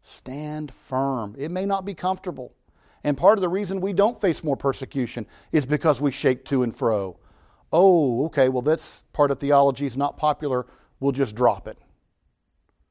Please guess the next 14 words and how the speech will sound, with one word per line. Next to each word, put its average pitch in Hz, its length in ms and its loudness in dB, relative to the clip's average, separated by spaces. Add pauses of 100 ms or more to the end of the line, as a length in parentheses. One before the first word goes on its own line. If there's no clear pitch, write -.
(380)
"Oh, 151 120 2
standing 180 420 0
on 180 200 4
this 170 560 2
truth, 113 560 -2 (360)
the 123 100 -2
world 151 220 4
doesn't 165 260 4
like 165 260 2
that. 113 360 0 (880)
We'll 135 140 0
just 147 220 0
ignore 170 340 6
it." 104 100 -8